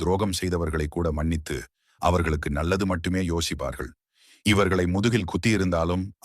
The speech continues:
அவர்களை பற்றி தவறாக பின்னால் கூட பேசியிருந்தாலும், அத்தனையும் மன்னித்து நாளைக்கு அவர்களுக்கு உதவி என்றால் கூட முன் நின்று செய்வார்கள். இதுதான் இவர்களின் குணம்.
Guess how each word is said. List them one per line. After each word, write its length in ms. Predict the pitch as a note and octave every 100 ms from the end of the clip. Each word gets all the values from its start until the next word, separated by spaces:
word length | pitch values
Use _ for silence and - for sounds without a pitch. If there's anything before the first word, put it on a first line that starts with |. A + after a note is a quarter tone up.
| F2
அவர்களை 320 | F2 E2+ D#2 E2+
பற்றி 200 | E2 F#2 D#2
தவறாக 540 | E2+ F#2 G2+ F#2+ F2+ E2 -
பின்னால் 360 | F#2+ G2 F#2+ F2
கூட 100 | E2 F2
பேசியிருந்தாலும், 680 | E2+ F2+ D#2 C#2+ C#2 C#2+ - _ _ _ _ -
அத்தனையும் 480 | E2+ A#2+ A#2+ A2+ E2+
மன்னித்து 360 | E2+ F#2+ F2+ G2+
நாளைக்கு 300 | E2 E2+ D#2+ D#2
அவர்களுக்கு 360 | D#2 D#2 D#2 D2+
உதவி 220 | E2 F#2+ F#2
என்றால் 300 | D#2+ D#2 D2 D2+
கூட 140 | D#2 D2 C#2 _ _ -
முன் 120 | F2 F2+
நின்று 220 | E2 D#2 D#2
செய்வார்கள். 420 | D2 C#2 C2+ C#2 - _ _ - F#2
இதுதான் 340 | F#2+ F#2 F#2 F2
இவர்களின் 380 | D#2+ D2+ D2 D2
குணம். 220 | D#2 C#2